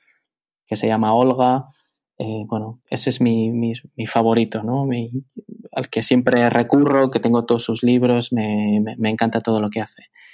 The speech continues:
Y luego hay chi-, un chileno que se llama Alberto Montt,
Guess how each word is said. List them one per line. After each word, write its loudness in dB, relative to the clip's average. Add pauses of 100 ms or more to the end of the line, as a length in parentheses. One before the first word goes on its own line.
(180)
Y -4
luego 0
hay -2
chi-, 0
un 2
chileno 2
que -4
se -4
llama -2 (380)
Alberto 0
Montt, 2